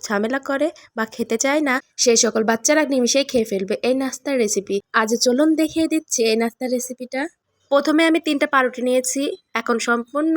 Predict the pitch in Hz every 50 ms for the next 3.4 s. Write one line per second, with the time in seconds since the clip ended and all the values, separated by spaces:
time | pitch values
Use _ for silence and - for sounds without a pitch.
0 | 311 277 247 240 233 208 202 240 254 247 - - 269 254 254 240 220 214 208 208
1 | - - 196 190 196 - _ - - - _ - 214 233 226 220 214 220 220 220
2 | 226 240 226 220 240 247 254 269 262 262 _ - 262 262 262 262 240 220 226 202
3 | 202 208 202 202 180 180 190